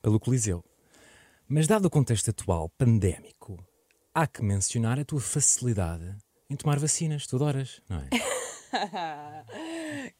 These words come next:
Speaker 2: Começamos num assunto extremamente pertinente.
Speaker 1: Então
Speaker 2: Eh,
Speaker 1: explica lá, qual é que é o teu problema?
Speaker 2: eh, eu, eu tenho mesmo muito medo de vacinas. Eh, não é pelo conteúdo da vacina, mas é pelo ato de, de tomar, de levar uma vacina.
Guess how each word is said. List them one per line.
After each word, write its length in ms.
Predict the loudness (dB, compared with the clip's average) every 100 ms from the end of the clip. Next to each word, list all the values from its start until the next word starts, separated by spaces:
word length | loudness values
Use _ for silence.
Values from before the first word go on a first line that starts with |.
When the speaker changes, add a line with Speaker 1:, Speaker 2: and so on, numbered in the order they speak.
| -10
Speaker 2:
Começamos 520 | -6 -2 0 2 4
num 200 | 6 8
assunto 500 | 6 6 4 4 4
extremamente 540 | 2 2 2 2 0 -6
pertinente. 600 | -2 2 4 2 0 -4
Speaker 1:
Então 120 | 0
Speaker 2:
Eh, 240 | 4 6
Speaker 1:
explica 380 | 6 4 4 6
lá, 160 | 4 4
qual 180 | 6 6
é 20 |
que 80 | 6
é 40 |
o 20 |
teu 160 | 4 4
problema? 520 | 4 2 0 -2 -2
Speaker 2:
eh, 560 | 2 4 4 4 2 0 2
eu, 180 | 2 4
eu 120 | 0
tenho 200 | 2 2
mesmo 280 | 4 4 4
muito 380 | 4 4 2 2
medo 180 | 0 0
de 120 | -4
vacinas. 800 | 0 0 2 0 -2 -4 -10 -14 -8
Eh, 260 | -4 -2 0
não 220 | 0 2
é 120 | 2
pelo 240 | 2 -2 -2
conteúdo 480 | -2 -4 -4 -6 -2
da 100 | -2
vacina, 540 | -2 -2 -2 0 0
mas 140 | 0
é 80 | -2
pelo 420 | -4 -4 -2 0
ato 400 | -2 -4 -8 -20 _ -14
de, 220 | -8 -8
de 160 | -8 -10
tomar, 420 | -4 -2 -2 -4
de 240 | -6 -12 -8
levar 360 | -4 0 0 0
uma 120 | -2
vacina. 460 | -2 -4 -6 -8